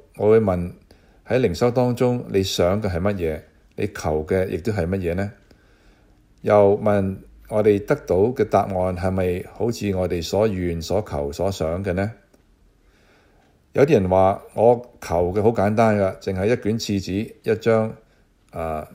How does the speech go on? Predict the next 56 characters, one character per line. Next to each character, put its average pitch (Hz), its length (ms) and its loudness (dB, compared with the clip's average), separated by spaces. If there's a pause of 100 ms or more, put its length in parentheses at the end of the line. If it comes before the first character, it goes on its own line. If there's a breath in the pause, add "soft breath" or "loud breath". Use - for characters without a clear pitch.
面 90 240 -6
罩、 85 360 0 (320)
口 95 160 0
罩。 80 300 -2 (720 soft breath)
我 135 120 2
想 135 320 6
嘅 139 120 6
呢， 156 120 4
就 131 120 2
係 107 160 4
我 110 100 2
哋 110 80 4
幾 131 160 4
時 90 240 -6
生 143 220 0
活 113 100 4
可 107 180 4
以 120 120 0
回 90 180 -2
復 82 180 -6
正 101 220 -2
常， 80 340 -6 (420 soft breath)
幾 135 140 2
時 90 380 -4 (300 loud breath)
人 92 240 -4
類 95 240 0
先 139 260 -4
會 107 140 4
研 90 240 -6
發 104 260 0 (220)
出 139 80 0
一 135 60 -2
啲 123 280 -2
疫 101 40 -2
苗 90 280 -6
去 104 140 -2
對 101 320 0
抗 101 280 -2
呢 113 60 -4
個 101 140 -2
疫 85 180 -4
情。 69 240 -12 (720 soft breath)
呢 147 120 -2
啲 165 100 -2
有 135 100 6
冇 98 200 2
錯 101 220 0
呢？ 120 220 -2 (200)
絕 87 160 -6
對 87 160 0
冇 80 220 -4
錯， 78 240 -6 (540 soft breath)
因 170 120 4
為 143 120 6
我 120 120 8
哋 104 300 6